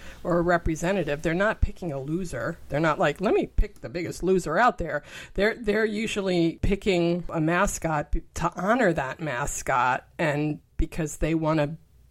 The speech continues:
be like that mascot and have the traits of that mascot. So I think, like, the Indians, the Fighting Irish, the Canucks, you know, that's meant to honor those people, that group of people. So,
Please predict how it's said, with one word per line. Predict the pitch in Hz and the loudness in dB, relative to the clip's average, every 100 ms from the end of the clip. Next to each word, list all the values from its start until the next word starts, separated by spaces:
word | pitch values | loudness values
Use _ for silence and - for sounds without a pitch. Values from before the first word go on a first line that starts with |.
| _ | _
be | 185 202 214 | 0 2 4
like | 160 139 - | 2 0 -2
that | 123 117 180 | -2 -2 -4
mascot | 160 110 131 - - 120 131 | -4 -4 -4 -4 -2 0 0
and | 151 151 | -2 0
have | 147 151 | 0 0
the | |
traits | 139 - - 170 180 175 - | -4 -4 -2 2 2 0 -4
of | 143 | -4
that | 143 127 156 | -2 -2 -2
mascot. | 135 123 - - 92 110 - | -4 -2 -4 -2 -2 -2 -4
So | - 151 131 131 - - - - | 0 2 2 -2 -12 -20 -10 -4
I | 123 | 0
think, | 175 147 131 | 0 0 0
like, | 131 135 | -2 -2
the | - 143 | -6 -2
Indians, | 170 156 156 151 139 139 - | 2 2 2 0 0 -2 -4
the | 147 | -4
Fighting | - 135 139 135 | 0 2 0 0
Irish, | 143 139 135 120 127 - - - - - - - - | 0 0 -2 -2 -2 -2 -4 -8 -12 -16 -18 -18 -4
the | 151 | -2
Canucks, | - 160 143 131 139 - - - - - | 2 2 2 2 0 -4 -6 -4 -4 -4
you | 165 151 | 0 2
know, | 139 | 2
that's | 143 143 143 - - - | 2 2 0 0 0 0
meant | 156 139 143 - | 0 0 0 -2
to | 139 - | 0 2
honor | - 147 160 - - 110 - - | 2 2 2 2 2 2 2 0
those | 175 151 143 | 2 2 2
people, | - 160 139 143 139 | -2 -2 -4 -4 -2
that | 135 147 | -2 -2
group | - 147 143 - | -4 -2 0 -2
of | 127 - | -4 0
people. | - 147 - 143 123 151 - - - - | 0 0 -6 -6 -6 -8 -8 0 0 0
So, | - 131 123 | -4 -2 -2